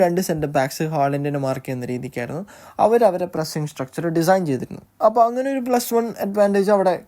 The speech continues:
കിട്ടുമ്പോൾ നമുക്കൊരു ട്രേഡ് ഓഫ് ഉണ്ടാവും. ആ ഒരു ട്രേഡ് ഓഫ് അല്ലെങ്കിൽ സാക്രിഫൈസ് കൊടുത്തിരുന്നത് മിഡ്ഫീൽഡിലായിരുന്നു. നമുക്ക് പല സാഹചര്യത്തിലും ബ്രൂണോ ഫെർണാണ്ടസ് ഓവർലോഡ് ചെയ്യപ്പെട്ടിരുന്നുണ്ട് ഒരു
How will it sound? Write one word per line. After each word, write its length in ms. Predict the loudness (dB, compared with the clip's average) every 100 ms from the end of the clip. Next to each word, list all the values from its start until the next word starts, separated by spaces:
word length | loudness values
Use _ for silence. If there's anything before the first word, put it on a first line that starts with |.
| -6
കിട്ടുമ്പോൾ 460 | -2 -2 0 0 0
നമുക്കൊരു 340 | -2 -2 -2
ട്രേഡ് 240 | -2 0 0
ഓഫ് 120 | -2
ഉണ്ടാവും. 240 | -2 -2 2
ആ 100 | 4 6
ഒരു 160 | 4 2
ട്രേഡ് 220 | 0 2 0
ഓഫ് 220 | 0 -4 -2
അല്ലെങ്കിൽ 320 | -2 -2 -2 -2
സാക്രിഫൈസ് 520 | -2 -4 0 2 2
കൊടുത്തിരുന്നത് 640 | -2 -2 -2 -4 -2 -6 -8 -8
മിഡ്ഫീൽഡിലായിരുന്നു. 800 | -8 -2 -2 -2 -4 -4 -4 -12 _ -20 -20 -2
നമുക്ക് 220 | 0 2 4
പല 100 | 4
സാഹചര്യത്തിലും 680 | 4 2 2 0 -2 -2 -4 -2
ബ്രൂണോ 260 | 0 0 0
ഫെർണാണ്ടസ് 580 | 0 0 0 -2 -4 -2
ഓവർലോഡ് 380 | 0 -2 -2 -2
ചെയ്യപ്പെട്ടിരുന്നുണ്ട് 640 | -2 -4 -8 -8 -6 -6 -6
ഒരു 140 | -6